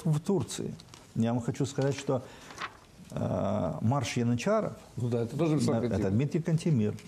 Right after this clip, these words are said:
Speaker 1: да. И в, э, Долма Бахче Сараи есть часы, которые издают мелодии.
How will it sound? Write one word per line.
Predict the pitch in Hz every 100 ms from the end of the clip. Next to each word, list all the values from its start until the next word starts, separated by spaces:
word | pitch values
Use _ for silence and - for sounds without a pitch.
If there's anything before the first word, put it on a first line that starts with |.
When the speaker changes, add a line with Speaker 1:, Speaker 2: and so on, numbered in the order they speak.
| -
Speaker 1:
да. | 123 113 - - - - - -
И | 110 107 104 87 -
в, | 107
э, | 107 107 110 110 107 104 104 107 110 117 - - - - - - - - - - - - -
Долма | - 113 117 120
Бахче | 113 - 110
Сараи | - 113 135 214 247 - - - - - - -
есть | 104 101 120 - -
часы, | - 110 - 233 269 - - - - - - - -
которые | 135 113 139 127
издают | 110 151 156
мелодии. | 151 147 104 82 87 92